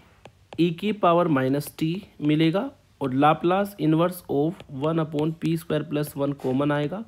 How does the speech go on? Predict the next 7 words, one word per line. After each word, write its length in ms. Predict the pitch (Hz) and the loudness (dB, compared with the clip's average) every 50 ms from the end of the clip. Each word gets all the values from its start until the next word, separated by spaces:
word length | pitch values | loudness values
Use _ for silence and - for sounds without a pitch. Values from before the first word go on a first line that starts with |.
| - - _ _ - - - - - _ _ _ | -16 -20 _ _ -20 -20 -20 -20 -20 _ _ _
और 160 | - - - | 0 2 4
ये 100 | 147 170 | 6 6
Laplace 460 | 175 170 170 165 170 175 175 180 175 - | 6 6 4 4 4 2 2 2 0 0
इनवर्स 280 | 170 170 170 175 170 - | 0 2 0 0 -2 -4
किसका 280 | - 170 160 - - 180 | -6 -8 -6 -2 -2 0
होता 260 | 175 165 165 - 175 | 0 0 0 0 0
है, 260 | 165 139 143 - - | 0 0 -2 -6 -14